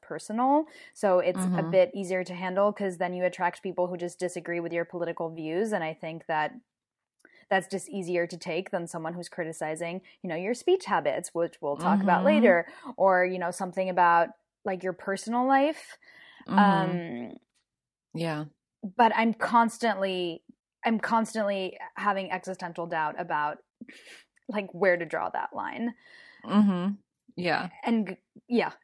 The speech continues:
Speaker 1: and going back and forth on it. And I know that it's something that you experienced too, Mexi, and notably recently with your Q and A video.
Speaker 2: Yes. Yeah. I was, when I filmed that video, I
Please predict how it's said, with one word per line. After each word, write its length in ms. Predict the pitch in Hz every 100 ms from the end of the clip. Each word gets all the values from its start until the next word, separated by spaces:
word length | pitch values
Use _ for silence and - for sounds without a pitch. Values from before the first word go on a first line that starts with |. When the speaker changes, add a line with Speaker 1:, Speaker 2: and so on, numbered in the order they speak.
| -
Speaker 1:
and 140 | 226
going 240 | 214 208 202
back 180 | 180 190
and 120 | 180
forth 220 | 165 160
on 140 | 120 -
it. 140 | -
And 160 | - 226
I 80 | 226
know 160 | 226 233
that 140 | 214
it's 160 | 190 -
something 420 | 190 - 180 175
that 180 | 170 165 - -
you 500 | 190 208 202 185 175 -
experienced 600 | 180 - 185 170 175 -
too, 160 | - 180
Mexi, 640 | 165 156 - 170 151 147 -
and 380 | 160 160 160
notably 500 | 180 190 175 170 165
recently 480 | 160 175 190 151 156
with 200 | 160 165
your 440 | 165 156 147 156 - _ _ _
Q 140 | 185
and 100 | 175
A 140 | 240 247
video. 640 | 170 147 147 143 165 220 - _ _
Speaker 2:
Yes. 720 | - 170 160 151 - 175 - - -
Yeah. 420 | - 185 165 139 -
I 280 | - 190 202
was, 380 | 208 214 196 175 - -
when 160 | 190 202
I 80 |
filmed 340 | 208 214 214 226
that 220 | 226 170
video, 540 | 160 160 175 202 226 - -
I 600 | 185 202 214 233 233